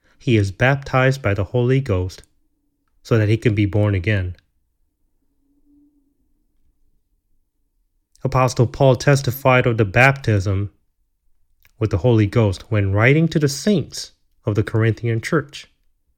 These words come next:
First Corinthians twelve, verse thirteen,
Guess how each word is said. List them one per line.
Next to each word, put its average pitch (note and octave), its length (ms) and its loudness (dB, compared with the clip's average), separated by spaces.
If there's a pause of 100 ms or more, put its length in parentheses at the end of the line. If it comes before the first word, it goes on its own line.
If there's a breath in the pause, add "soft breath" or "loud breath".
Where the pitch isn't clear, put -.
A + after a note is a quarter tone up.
(480)
First C#3 260 0
Corinthians C#3 540 2
twelve, G2+ 480 -2 (180)
verse A2 160 -2
thirteen, G#2 640 -2